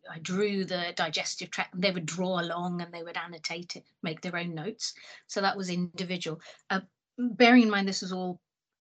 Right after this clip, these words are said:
prior to going online, so slightly different things. Um, or I might give them a baseline to start with. So that would be a physical handout that they added to.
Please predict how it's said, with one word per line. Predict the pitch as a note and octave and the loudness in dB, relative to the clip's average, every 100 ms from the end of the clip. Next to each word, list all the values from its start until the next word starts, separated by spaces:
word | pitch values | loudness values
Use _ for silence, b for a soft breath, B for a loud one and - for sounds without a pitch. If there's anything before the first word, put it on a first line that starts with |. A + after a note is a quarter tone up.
| _ _ _ | _ _ _
prior | - F#3+ F#3+ F#3 | 4 6 6 2
to | F#3+ | 0
going | F#3 E3+ F3 | -2 -2 -2
online, | F3 E3+ D#3+ B3 E4 - | 0 0 2 2 0 -6
so | - F#3+ F3 | 0 2 2
slightly | F3+ G#3+ E3 F#3 | -2 -2 0 -2
different | F3+ E3 C#3+ | -4 -8 -8
things. | F#3 G#3 B3 - B B B B | -6 -2 -2 -4 B B B B
Um, | A#3+ A#3 A#3+ - - | 6 6 6 2 4
or | F#4+ G#3 F#3+ | 8 8 8
I | A3 A#3 | 8 8
might | B3 B3+ | 8 6
give | A#3+ A#3 | 4 0
them | B3 B3 | 4 4
a | |
baseline | B3 C4 B3 - E3 D#3+ F3+ | 4 2 2 -2 -4 -6 -8
to | G#3 | -8
start | - - F#3+ F3 F3 | -6 -2 -2 -2 -6
with. | D#3+ D#3 - | -10 -12 -14
So | - - F#3 F#3 | -6 -6 -4 -4
that | F#3+ - | -4 -4
would | F3+ | -10
be | F3+ | -8
a | F3+ | -4
physical | - A#3+ F#3 F#3+ | -2 -2 -4 -8
handout | F3+ F#3+ E3+ F3+ E3+ | -6 -6 -4 -6 -6
that | F3+ - | -12 -14
they | F#3 - - | -14 -10 -8
added | F#3+ F3+ F3+ | -6 -8 -10
to. | - F#3 | -12 -12